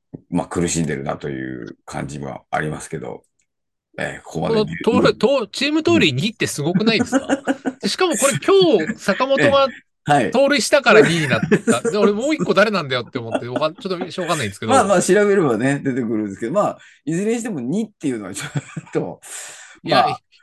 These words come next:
Speaker 2: 二十五試合やって二は、
Speaker 1: ええ。
Speaker 2: それはもう怖さがないでしょ、そんな。
Speaker 1: ですね。もう、
Speaker 2: うん。
Speaker 1: 完全に相手からするとね、もうノーマークっ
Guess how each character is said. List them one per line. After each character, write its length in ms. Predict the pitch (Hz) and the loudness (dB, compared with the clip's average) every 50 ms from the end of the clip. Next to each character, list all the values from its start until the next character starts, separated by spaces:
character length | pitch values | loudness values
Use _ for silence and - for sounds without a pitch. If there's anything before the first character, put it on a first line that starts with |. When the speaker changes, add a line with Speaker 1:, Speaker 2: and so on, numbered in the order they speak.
| _ _ _ _ - | _ _ _ _ -4
Speaker 2:
二 160 | 143 165 202 | -2 0 2
十 100 | - 311 | 2 4
五 140 | 277 208 170 | 4 4 2
試 180 | - - - 139 | 2 0 -2 0
合 60 | 214 | 0
や 60 | 214 | 0
っ 40 | 202 | 0
て 120 | - 147 | -2 -6
二 200 | 120 - 160 175 | -4 -2 0 0
は、 180 | 175 147 110 104 - - - - - - - - | 0 0 -2 -4 -8 -14 -20 -20 -20 -18 -12 -8
Speaker 1:
え 60 | - | -6
え。 20 | - | -2
Speaker 2:
そ 200 | 120 123 139 160 | 0 0 2 4
れ 100 | 202 220 | 4 6
は 200 | 240 240 247 226 | 6 6 4 4
も 500 | 190 170 170 175 202 208 180 135 120 - _ _ _ _ _ _ | 0 -4 -4 0 0 2 2 0 -4 -10 _ _ _ _ _ _
う 260 | - - _ - - - | -20 -20 _ -16 -10 -4
怖 200 | - 285 302 - | -2 0 0 0
さ 120 | - 175 | -2 -4
が 100 | 127 127 | -4 -4
な 100 | 139 151 | -4 -4
い 60 | 147 | -6
で 60 | 127 | -6
し 80 | 101 - | -8 -12
ょ、 160 | 98 82 80 | -14 -16 -16
そ 140 | - - 123 | -14 -10 -6
ん 60 | 110 | -2
な。 240 | 107 - 95 95 - | 0 0 0 0 -2
Speaker 1:
で 60 | 113 | -2
す 160 | 113 113 107 | 0 0 0
ね。 60 | 95 - | -2 -2
も 480 | 160 196 202 185 - 190 - 92 - - | -2 0 0 0 0 -2 -4 -8 -10 -10
う、 80 | 123 110 | -10 -10
Speaker 2:
う 40 | |
ん。 60 | 98 95 - | -10 -10 -8
Speaker 1:
完 240 | - - 185 196 196 | -6 -4 -4 -2 -2
全 140 | 190 202 208 | -2 -2 -2
に 60 | 208 | -2
相 180 | 202 196 190 185 | -2 -2 -2 -2
手 460 | - 202 185 185 180 180 175 175 170 | -2 0 0 0 0 0 -2 -4 -6
か 180 | - - 139 | -6 -6 -6
ら 100 | 120 117 | -6 -6
す 100 | 101 113 | -6 -8
る 120 | 104 95 90 | -10 -10 -10
と 140 | 87 90 95 | -8 -6 -4
ね、 260 | 107 104 90 82 - _ _ _ _ _ - | -2 -2 -2 -4 -8 _ _ _ _ _ -10
も 180 | 123 127 123 110 | -6 -4 -4 -2
う 20 | |
ノ 160 | 107 117 117 | -2 -2 -4
ー 40 | 117 | -4
マ 120 | 120 117 110 | -4 -4 -6
ー 40 | 87 | -8
ク 640 | - - 82 78 71 71 69 67 65 64 65 65 | -10 -12 -14 -14 -12 -12 -12 -12 -14 -14 -14 -16
っ 20 | - | -18